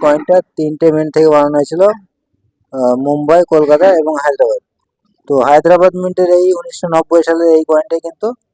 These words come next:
স্কয়ার ক্যাটাগরির মধ্যে আছে, কিন্তু এই কয়েনটা কিন্তু বন্ধুরা, আহ, হয়তো পরবর্তীতে আরও রেয়ার হয়ে যেতে পারে বা মূল্য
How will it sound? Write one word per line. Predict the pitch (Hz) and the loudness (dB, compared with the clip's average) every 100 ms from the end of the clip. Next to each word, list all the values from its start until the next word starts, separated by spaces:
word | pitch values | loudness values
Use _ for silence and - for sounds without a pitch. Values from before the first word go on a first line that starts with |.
| _ _ _ | _ _ _
স্কয়ার | 135 127 - 156 160 | -12 -10 2 2 2
ক্যাটাগরির | 170 165 170 165 | 0 0 -2 -4
মধ্যে | 160 170 160 | -2 0 0
আছে, | 190 190 _ _ | -2 -6 _ _
কিন্তু | 147 147 151 156 160 | -12 -8 -6 -6 -4
এই | 180 185 | -4 -2
কয়েনটা | 170 170 170 175 | -2 -2 -4 -6
কিন্তু | 175 | -8
বন্ধুরা, | 175 165 127 _ _ _ _ _ _ _ _ 143 | -6 -2 -2 _ _ _ _ _ _ _ _ -4
আহ, | 131 131 131 - _ _ 131 | -2 0 -2 -6 _ _ -6
হয়তো | 151 - 160 160 | -6 -4 -2 2
পরবর্তীতে | 160 156 165 165 175 156 | 2 2 -2 -4 2 4
আরও | 151 175 185 160 | 4 2 -2 -4
রেয়ার | 147 156 151 | 2 2 2
হয়ে | 156 156 | -2 -6
যেতে | 160 160 | -6 -2
পারে | 170 156 | -2 -2
বা | 156 151 | -4 -4
মূল্য | 143 | -12